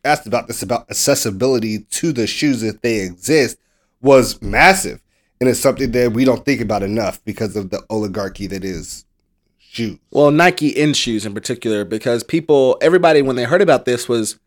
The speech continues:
Speaker 2: more upset for selfish reason. They're like, "I'm not gonna be able to buy any Kobe's anymore."
Speaker 1: Mm-hmm.
Speaker 2: Man, I don't care about you.
Speaker 1: Mm-hmm.
Speaker 2: You ain't, I, I could care less, quite literally.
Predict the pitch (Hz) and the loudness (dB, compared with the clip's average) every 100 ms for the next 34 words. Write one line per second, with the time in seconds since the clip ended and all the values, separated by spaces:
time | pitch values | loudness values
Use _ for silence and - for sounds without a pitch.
0 | _ _ _ _ _ 120 139 160 160 135 | _ _ _ _ _ 0 6 6 6 2
1 | 127 - 120 - 107 - 131 139 143 156 | 0 0 0 0 -4 -2 -2 -2 -2 -2
2 | 156 143 113 107 - 156 156 139 127 123 | -2 -2 -2 -4 -4 -2 0 -2 -2 0
3 | 127 113 123 123 120 - 135 120 101 104 | 0 0 0 0 -4 2 2 2 -2 -6
4 | 95 92 73 - 127 127 113 98 101 92 | -8 -8 -12 -12 -6 -6 -6 -8 -10 -6
5 | 320 349 392 190 151 131 123 - 160 190 | 0 2 2 2 4 4 2 2 2 2
6 | 233 - 156 180 143 113 117 104 247 254 | -2 -4 0 2 0 0 0 2 4 4
7 | - _ 156 185 - _ - 180 185 151 | 2 _ 0 0 -2 _ 0 2 4 0
8 | - 165 160 143 147 117 - 165 160 135 | 2 6 6 6 4 2 -2 0 2 4
9 | 143 131 104 85 | 4 4 2 -6